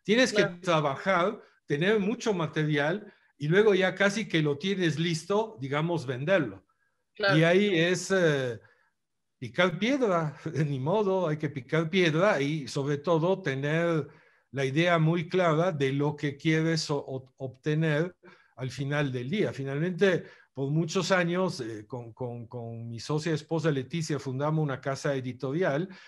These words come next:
Speaker 1: que se llama Gaia Editores e hicimos muchos libros. Cada año hacíamos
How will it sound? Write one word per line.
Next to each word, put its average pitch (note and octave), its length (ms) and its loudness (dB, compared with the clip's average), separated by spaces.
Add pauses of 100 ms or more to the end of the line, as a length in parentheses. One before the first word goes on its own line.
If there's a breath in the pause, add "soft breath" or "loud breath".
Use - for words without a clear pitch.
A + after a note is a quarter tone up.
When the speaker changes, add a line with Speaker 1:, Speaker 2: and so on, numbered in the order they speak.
(140 loud breath)
Speaker 1:
que - 60 -20
se A#2 140 -10
llama C#3 320 -2
Gaia C#3+ 300 0
Editores D#3 840 0
e C3+ 120 -2
hicimos E3+ 600 0
muchos F#3+ 480 -2
libros. E3+ 520 -2
Cada G3+ 280 2
año G#3+ 180 0
hacíamos F3 520 -4